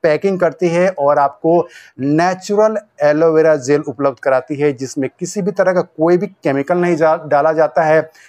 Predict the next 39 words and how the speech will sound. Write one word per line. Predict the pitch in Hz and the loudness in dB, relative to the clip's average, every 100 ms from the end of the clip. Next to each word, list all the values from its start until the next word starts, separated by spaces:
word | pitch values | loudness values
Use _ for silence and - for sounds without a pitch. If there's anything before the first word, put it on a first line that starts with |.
| _ - | _ -4
प्रिजर्वेटिव | 180 196 185 190 196 220 | -2 0 2 2 0 0
के | 220 | 2
रूप | 208 208 | 2 0
में | 202 208 | 0 0
नेचुरल | 175 139 156 170 - 220 | 0 0 0 -2 0 -2
प्रिजर्वेटिव | 208 170 147 156 151 151 151 | 0 -2 0 0 0 0 0
डाला | 135 127 | 2 0
जाता | 120 123 104 143 | 0 -2 0 0
है, | 135 143 | 2 0
कोई | 143 139 151 160 | -2 0 0 0
भी | 160 _ | -4 _
कलर, | 135 139 147 | -2 0 0
कॉस्मेटिक्स | - 131 - 123 - 147 - - | -2 -4 -4 -6 -6 -10 -10 -6
या | 127 | -4
केमिकल | 120 123 117 120 135 | -4 -6 -6 -6 -6
इसमें | 117 131 131 123 - _ _ | -6 -6 -6 -8 -16 _ _
नहीं | 120 127 127 175 | -8 -4 -2 0
डाला | 170 160 | 0 0
जाता | 156 147 - | 0 0 0
है, | 160 160 | 0 -2
जो | 135 151 | -2 -8
प्योर | _ - 208 214 226 214 160 | _ -2 2 4 2 0 2
रूप | 175 175 | 0 2
में | 175 | -2
आपके | 160 131 - 151 | 0 -2 -2 -4
पास | - 131 127 | 0 0 -2
उपलब्ध | 127 123 113 | -6 -6 -4
कराया | - 113 110 | -4 -2 0
जाता | 110 104 147 | -2 -2 -2
है। | 131 135 139 - | 0 0 0 -2
ये | 131 113 180 196 | -6 -2 0 0
जो | 233 | 0
प्रोडक्ट | - 170 160 156 - | 0 0 0 -4 -6
है | 170 180 123 | -6 -2 0
आपको | 120 - 135 - 160 175 - | 0 -2 -10 -4 -4 -4 -6
Amazon | 123 131 135 131 156 160 | -4 -2 -2 0 -2 -2
पे | 160 | -4
उपलब्ध | 170 131 127 131 139 135 | -6 -6 -2 -2 -2 -2
है | 143 160 | -2 -2